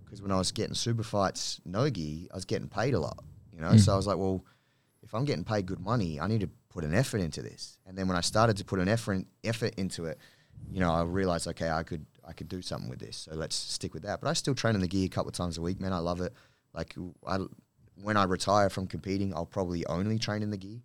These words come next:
Speaker 1: Like, I love training in the gi, man. But I just think no gi is definitely turning into its own sport. So, like, you need to treat it as such. You,
Speaker 2: Hmm.
Speaker 1: I think if you wanna win worlds at black belt and you're starting now as a white belt, you can't do both.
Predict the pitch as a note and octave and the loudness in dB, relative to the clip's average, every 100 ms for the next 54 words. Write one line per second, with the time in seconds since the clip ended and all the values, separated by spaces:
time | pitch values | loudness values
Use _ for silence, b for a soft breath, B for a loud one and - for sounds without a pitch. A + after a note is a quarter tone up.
0 | _ F2 E2+ - _ _ _ _ - F#2 | _ -8 -8 -8 _ _ _ _ -12 -2
1 | F#2 F#2+ G2 G2 G2 F#2 F#2 F#2+ G2+ B2+ | -2 -2 -4 -2 -2 -2 -2 -2 0 -2
2 | A#2 F#2 E2+ - - _ _ - A2+ A#2 | -2 -2 -2 -4 -20 _ _ -2 0 2
3 | - G#2 - F#2+ G2 F#2 F#2 F2 - - | 2 0 2 2 4 4 2 0 -4 -2
4 | F#2 G2 F2 F#2+ F2+ F2 - E2 E2+ D#2+ | -2 0 -2 0 0 0 -2 -6 -4 -2
5 | - - C#2+ - D2 - - E2 D#2 D#2 | -2 -2 -4 -4 -6 -10 -6 0 0 0
6 | - F2 F2+ F#2 - - D#2+ D#2+ - - | -6 -12 -6 -6 -4 -4 -4 -4 -4 -6
7 | C2 - - - _ - E2 E2+ - F2+ | -6 -10 -18 -20 _ -20 -16 -12 -8 -6
8 | F2+ G#2 G2+ G#2 F#2 F#2+ F#2 E2+ - - | -2 -2 -2 -2 0 2 2 0 -4 -20
9 | - _ F#2+ F#2 F#2 F2 F2+ F2+ E2+ - | -20 _ -14 -2 0 4 4 4 2 -4
10 | D#2+ D#2+ - E2 D#2 - _ F2 E2+ E2 | -2 -4 -2 -2 -2 -6 _ -4 -2 0
11 | - E2+ D#2+ D#2 C#2+ C#2+ A#2+ B2+ E2+ D2+ | 0 0 0 -2 -4 -2 -4 -4 -4 -2
12 | D2+ - E2+ C3 - D#2+ - E2 D#2 A#1+ | -2 -2 0 -2 -2 -12 -8 -6 -6 -6
13 | C#2+ B1 G1+ _ | -10 -10 -16 _